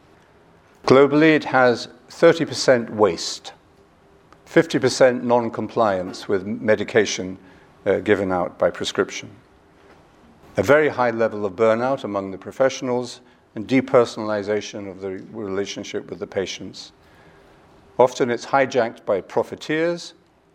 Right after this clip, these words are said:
and patients, the more procedures they are put through,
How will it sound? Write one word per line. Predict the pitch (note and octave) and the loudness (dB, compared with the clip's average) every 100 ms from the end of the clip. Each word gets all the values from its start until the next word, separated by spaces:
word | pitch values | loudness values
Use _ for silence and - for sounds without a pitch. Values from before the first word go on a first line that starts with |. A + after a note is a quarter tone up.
| _ _ A2+ | _ _ -10
and | G#2+ | -2
patients, | C3+ B2+ - B2 A#2+ - - - - - - | 2 2 2 -2 -4 -10 -14 -20 -20 -20 -8
the | G#2+ | 0
more | A2 A2 A2 | 6 6 4
procedures | - G#2+ - G3+ C3 G#2+ - | 0 -6 -2 -4 -2 -6 -4
they | G#2 | -4
are | G#2 | -2
put | G2 - D#3+ - | -4 -2 -2 -2
through, | B2+ A#2 | -4 -4